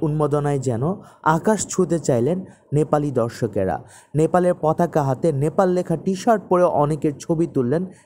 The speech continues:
গ্যালারিতে। সবার হাতে ধরা মুঠোফোনের আলোয় যেন হাজারো জোনাকি জ্বলে উঠল স্টেডিয়ামে। কিন্তু নেপালিদের এমন উন্মাদনা পরিণত হলো শ্মশানের নীরবতায়, যেন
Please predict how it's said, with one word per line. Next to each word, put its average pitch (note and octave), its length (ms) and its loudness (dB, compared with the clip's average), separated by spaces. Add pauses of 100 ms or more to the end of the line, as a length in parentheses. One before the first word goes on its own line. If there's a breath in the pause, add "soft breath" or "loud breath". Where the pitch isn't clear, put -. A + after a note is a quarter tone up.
(120)
গ্যালারিতে। G2 680 0 (1000 soft breath)
সবার F#3+ 360 4
হাতে F#3+ 280 2
ধরা G#3 260 4
মুঠোফোনের F#3+ 580 0
আলোয় D3+ 360 2
যেন D#3 280 -2
হাজারো D#3 540 2
জোনাকি C#3+ 480 -2
জ্বলে C3+ 320 0
উঠল B2 380 0
স্টেডিয়ামে। G2+ 600 0 (380 loud breath)
কিন্তু C#3 180 0
নেপালিদের D3+ 640 0 (120)
এমন G3+ 460 0
উন্মাদনা E3 640 0 (540 loud breath)
পরিণত C#3+ 520 0
হলো D3+ 560 0 (260 loud breath)
শ্মশানের C#3+ 560 0
নীরবতায়, A#2+ 640 0 (360 loud breath)
যেন F3 400 2